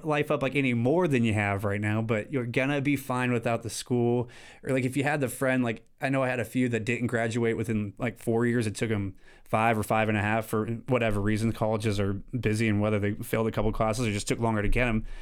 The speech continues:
But even then, they felt the pressure against their friends that were out in four years. Like, "Oh,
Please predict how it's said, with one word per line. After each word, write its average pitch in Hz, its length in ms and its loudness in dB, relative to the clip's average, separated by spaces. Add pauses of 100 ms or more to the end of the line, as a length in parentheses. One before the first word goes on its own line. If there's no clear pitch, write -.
(180)
But 147 100 0
even 139 240 4
then, 139 240 4
they 127 140 4
felt 139 220 0
the 120 60 -4
pressure 123 540 0 (300)
against 123 240 0
their 113 100 0
friends 123 300 0
that 120 80 2
were 110 160 2
out 113 180 2
in 113 60 0
four 131 320 2
years. 101 260 0
Like, - 120 -6
"Oh, - 340 -8